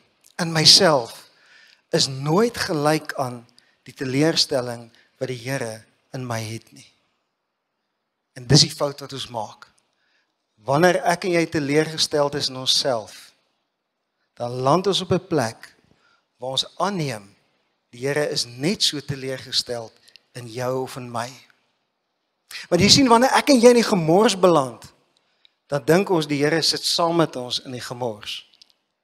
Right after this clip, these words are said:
En ons dink hy voel net soos ons, want hy sit mos saam met ons daar. Ons dink baie keer ons het hom in die gemors gekry.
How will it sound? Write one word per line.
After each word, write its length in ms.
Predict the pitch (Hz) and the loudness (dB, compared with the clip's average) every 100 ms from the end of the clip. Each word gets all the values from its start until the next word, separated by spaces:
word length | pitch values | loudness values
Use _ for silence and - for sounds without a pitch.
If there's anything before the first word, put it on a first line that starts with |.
| _ _ _ _ _ _ _ | _ _ _ _ _ _ _
En 140 | 165 | 6
ons 160 | 175 151 | 6 8
dink 380 | 208 254 226 151 | 6 6 2 4
hy 160 | 160 | 4
voel 320 | 180 247 233 | 4 4 4
net 220 | 196 208 214 | 4 2 0
soos 180 | 214 | 0
ons, 580 | 233 180 127 110 - - _ _ _ _ _ _ _ _ _ _ 160 | 2 2 0 -2 -2 -4 _ _ _ _ _ _ _ _ _ _ 2
want 120 | 185 | 6
hy 80 | 196 | 8
sit 260 | 247 226 | 6 6
mos 220 | 220 185 | 2 4
saam 220 | - 214 214 | 4 4 0
met 140 | 202 | 0
ons 120 | 175 | 0
daar. 420 | 156 170 127 - - _ _ _ _ _ _ _ _ - - | 2 0 -2 -6 -20 _ _ _ _ _ _ _ _ -20 2
Ons 220 | 226 220 | 6 8
dink 240 | 190 247 196 | 8 6 6
baie 200 | 214 226 | 4 4
keer 240 | 233 240 | 4 4
ons 240 | 269 269 240 | 8 8 8
het 140 | 214 | 6
hom 300 | 156 254 254 | 6 6 6
in 120 | 220 | 2
die 60 | 208 | 0
gemors 400 | 196 196 202 - | 0 0 0 -2
gekry. 420 | 196 - 196 | -4 -8 -8